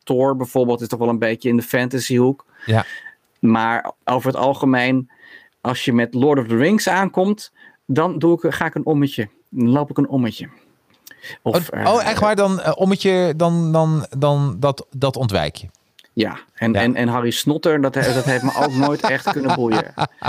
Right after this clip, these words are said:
Speaker 1: Ik heb nog nooit zulke irritante kutkinderen zien acteren als in die Harry Potter films. Na drie films ben ik echt afgehaakt.
Speaker 2: Ja, toen was het
Speaker 1: Eh,
Speaker 2: echt, eh,
Speaker 1: en ook al worden ze dan later ouder. En,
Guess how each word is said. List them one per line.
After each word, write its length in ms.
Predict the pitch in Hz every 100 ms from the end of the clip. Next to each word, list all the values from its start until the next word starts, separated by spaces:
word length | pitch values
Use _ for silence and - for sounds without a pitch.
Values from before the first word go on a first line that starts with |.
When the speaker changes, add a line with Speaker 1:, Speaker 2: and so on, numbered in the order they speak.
| - - - - _ _ _ - -
Speaker 1:
Ik 120 | 123
heb 120 | 123
nog 120 | 113
nooit 260 | 123 151 160
zulke 340 | 160 151 151
irritante 500 | 135 139 139 143 131
kutkinderen 600 | - 160 151 160 143 131
zien 200 | 127 143
acteren 520 | 131 - 147 135 123 113
als 220 | 120 -
in 80 | 127
die 120 | 123
Harry 220 | 120 120
Potter 280 | 120 127 113
films. 360 | - 110 113
Na 180 | 120 123
drie 200 | 117 139
films 280 | 135 127 123
ben 100 | 123
ik 100 | 120
echt 200 | 120 -
afgehaakt. 640 | 120 - 117 110 110 - - -
Speaker 2:
Ja, 220 | 101 92 -
toen 140 | 107
was 100 | 101
het 100 | 107
Speaker 1:
Eh, 80 | 85
Speaker 2:
echt, 200 | 101 -
eh, 180 | 101 95 98 - _ _ _ _ _
Speaker 1:
en 100 | -
ook 100 | 127
al 60 | 127
worden 180 | 123 123
ze 80 | 123
dan 120 | 120
later 340 | 117 117 -
ouder. 380 | - 120 120 120
En, 120 | 107